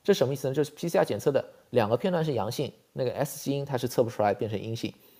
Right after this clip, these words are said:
要注意啊，最后这个结果还是阳性，不是说检测没用了。呃，反而呢，这其实是一个，用这个方法呢，可以快速检测有多少病例是 Omicron。以前那个阿尔法呢也是这样的，所以呢，英国它那边呢就是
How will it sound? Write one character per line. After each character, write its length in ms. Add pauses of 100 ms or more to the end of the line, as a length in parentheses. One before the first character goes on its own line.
要 140
注 160
意 80
啊， 100 (240)
最 200
后 140
这 120
个 80
结 220
果 140
还 160
是 140
阳 220
性， 260
不 140
是 60
说 180
检 180
测 160
没 120
用 160
了。 140 (320)
呃， 200
反 180
而 100
呢， 140
这 140
其 80
实 100
是 180
一 80
个， 160 (460)
用 160
这 80
个 80
方 160
法 60
呢， 140
可 180
以 60
快 220
速 140
检 180
测 120
有 100
多 140
少 140
病 180
例 80
是 120
Omicron。 460 (320)
以 140
前 160
那 80
个 60
阿 120
尔 100
法 180
呢 140
也 160
是 140
这 140
样 160
的， 120
所 200
以 20
呢， 140
英 160
国 120
它 140
那 180
边 160
呢 80
就 120
是 180